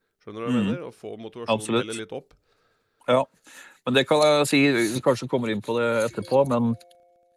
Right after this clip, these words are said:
Speaker 2: eh, den gjengen i den troppen, de var vel tjuefem personer, mener jeg. Eh, den, eh, den var, jeg vet ikke om de satte alle de høyest motiverte i samme tropp. Jeg, det gjorde de selvfølgelig ikke,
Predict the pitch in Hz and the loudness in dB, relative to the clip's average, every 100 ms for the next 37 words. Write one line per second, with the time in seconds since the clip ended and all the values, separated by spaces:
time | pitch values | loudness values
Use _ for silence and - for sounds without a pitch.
0 | - 110 110 110 107 107 120 123 127 127 | 0 4 6 6 6 6 4 2 0 2
1 | 113 110 131 165 139 131 123 127 131 113 | 4 4 2 0 -2 0 0 2 0 2
2 | 160 196 180 135 120 110 120 - 120 - | 2 0 0 2 2 2 -2 -6 -8 -4
3 | 117 113 113 110 120 123 120 127 143 151 | -4 -4 -6 -6 -6 -4 -2 -2 -2 0
4 | 180 220 - - _ _ _ _ _ _ | 0 0 -4 -20 _ _ _ _ _ _
5 | _ _ _ _ _ 139 135 131 127 127 | _ _ _ _ _ 4 6 8 8 6
6 | 127 117 - - 123 120 143 175 175 170 | 4 2 -6 -16 -4 0 0 -2 -6 -4
7 | 170 165 160 156 151 143 131 - - _ | -2 -2 -2 -2 -4 -4 -8 -14 -20 _
8 | 120 160 160 110 120 185 - _ _ _ | -4 -2 0 2 2 0 -4 _ _ _
9 | _ _ _ _ _ 117 120 - - 208 | _ _ _ _ _ -20 -20 -20 -16 -10
10 | 123 - 147 160 175 190 180 175 165 160 | -8 -8 -4 -4 -2 -4 -2 -2 -4 -4
11 | 214 202 - 147 110 127 139 110 - 123 | -4 -2 2 2 2 0 0 -2 -4 -6
12 | 123 104 - 123 139 113 107 175 - 120 | -2 0 0 -2 -2 -2 2 0 0 -2
13 | 120 113 117 107 92 95 101 101 101 107 | 0 4 6 6 4 0 0 0 2 2
14 | 147 | 0